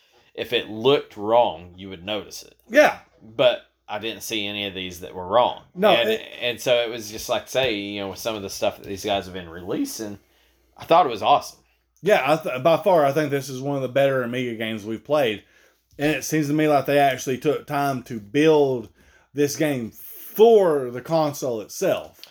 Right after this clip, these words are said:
Speaker 1: I, I think that's exactly it. I think this game was made for this console, where the other two that we played, and I'm not gonna say this is the best Amiga game ever. Is it the best one that we played?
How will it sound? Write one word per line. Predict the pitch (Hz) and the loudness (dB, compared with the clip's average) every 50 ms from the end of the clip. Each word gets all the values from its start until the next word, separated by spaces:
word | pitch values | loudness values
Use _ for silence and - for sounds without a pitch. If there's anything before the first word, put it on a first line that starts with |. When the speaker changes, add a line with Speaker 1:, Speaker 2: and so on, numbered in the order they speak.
| _ _ _ - | _ _ _ 0
Speaker 1:
I, | 113 120 123 127 131 131 120 | 0 2 4 4 4 4 2
I | 123 | 0
think | 120 - 143 131 | 0 0 -2 0
that's | 113 113 104 - | 0 -2 -2 -4
exactly | 107 92 85 85 101 110 107 98 - - 90 82 | -8 -14 -10 -4 -2 -2 -2 -2 -4 -8 -12 -12
it. | 80 78 85 - | -12 -12 -12 -12
I | - | -12
think | 90 - 117 117 - 87 | -10 -8 -10 -10 -10 -10
this | 98 104 - - | -10 -10 -8 -6
game | - 107 104 107 98 | -4 -4 -4 -4 -6
was | 90 87 85 | -8 -10 -10
made | 90 90 92 101 98 - | -6 -4 -2 -2 -2 -4
for | - - - 107 104 | -8 -10 -8 -6 -4
this | 90 98 90 - | -4 -6 -6 -8
console, | - - 113 107 104 98 - 107 107 104 104 - _ _ _ _ _ _ | -6 -6 -6 -6 -6 -4 -4 -2 -2 -2 -4 -6 _ _ _ _ _ _
where | - 117 110 | -8 -8 -6
the | 98 101 | -4 0
other | 104 117 127 131 113 | 0 2 2 0 -2
two | - 139 135 113 | -4 -4 -2 -2
that | 123 113 | -2 -2
we | 104 127 127 | -2 -4 -4
played, | - - 120 110 113 | 0 2 2 2 2
and | 117 135 | 0 -2
I'm | 156 170 | -2 0
not | 165 151 | 0 -2
gonna | 139 127 113 | -2 -2 -4
say | - 113 104 | -4 -4 -6
this | 95 95 - - | -6 -6 -8 -12
is | 95 85 | -14 -16
the | 90 | -10
best | 85 95 95 90 - | -8 -8 -8 -8 -8
Amiga | - 82 95 120 135 135 127 | -10 -8 -6 -4 -4 -2 -2
game | 123 135 139 139 135 131 131 131 _ _ _ _ _ | 0 0 0 0 0 -2 -6 -12 _ _ _ _ _
ever. | 117 117 110 98 101 110 107 107 - _ _ _ _ _ _ _ _ _ _ _ _ _ _ | 0 2 2 2 -2 -6 -8 -8 -12 _ _ _ _ _ _ _ _ _ _ _ _ _ _
Is | - 117 104 | -14 -12 -12
it | 117 92 | -10 -10
the | 107 98 | -4 0
best | 98 113 107 - - | 0 0 0 0 -2
one | 107 107 101 | -6 -6 -8
that | 87 69 | -8 -10
we | 87 92 | -12 -14
played? | 92 - - 151 170 165 156 139 | -6 -2 0 2 2 2 0 -4